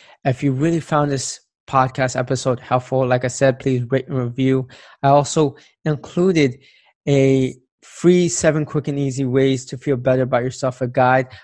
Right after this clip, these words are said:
I've compiled based off my twenty-five interviews and my own experiences.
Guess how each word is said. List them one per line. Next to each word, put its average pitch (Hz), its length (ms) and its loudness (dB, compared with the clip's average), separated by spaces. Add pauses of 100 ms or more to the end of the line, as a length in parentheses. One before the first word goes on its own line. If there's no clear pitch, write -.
I've 139 200 -4
compiled 131 640 0
based 131 240 -4
off 123 140 -6
my 120 180 -4 (340)
twenty-five 151 600 0 (360)
interviews 135 680 -4 (360)
and 135 120 -2
my 117 360 -4
own 151 320 -2
experiences. 139 840 -4